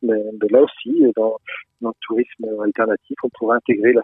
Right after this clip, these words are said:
santé et le bien-être, euh, des populations locales. Donc, euh, tout ça, ça, ça nous fait penser, euh, aujourd'hui, avec les, les gens avec qui, avec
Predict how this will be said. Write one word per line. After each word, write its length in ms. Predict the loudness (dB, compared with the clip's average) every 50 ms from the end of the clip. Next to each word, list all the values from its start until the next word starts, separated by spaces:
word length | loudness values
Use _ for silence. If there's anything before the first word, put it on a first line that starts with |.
| -2 _
santé 320 | -20 -18 _ 0 0 0
et 20 | 0
le 80 | -2
bien-être, 380 | -4 -6 -6 -4 -4 -4 -4 _ -12
euh, 240 | -12 -10 -8 -10 -8 -10
des 60 | -10 -10
populations 460 | -10 -10 -8 -6 -6 -6 -4 0 2
locales. 340 | 2 4 4 4 2 2 2
Donc, 140 | -2 -10 -6 -4
euh, 180 | -4 -4 -4 -8 -12 -12 -12 -12 -12 -12 -16 _ _ -20 -12 _
tout 100 | -2 4
ça, 120 | 4 4 4
ça, 140 | 6 2 2 2 2 2
ça 80 | 2
nous 120 | 4 4 4
fait 140 | 2 2
penser, 440 | 4 2 0 2 4 4 6 8 8
euh, 360 | 6 6 6 6 6 6 4
aujourd'hui, 440 | 2 2 0 -2 2 0 2 4 4
avec 140 | 4 4 2 -2 -6
les, 100 | -6 -6
les 160 | -6 -8 -8 -6
gens 100 | -6 -6
avec 140 | -6 -8 _ _ _
qui, 140 | -20 _ -18
avec 140 | -18 -18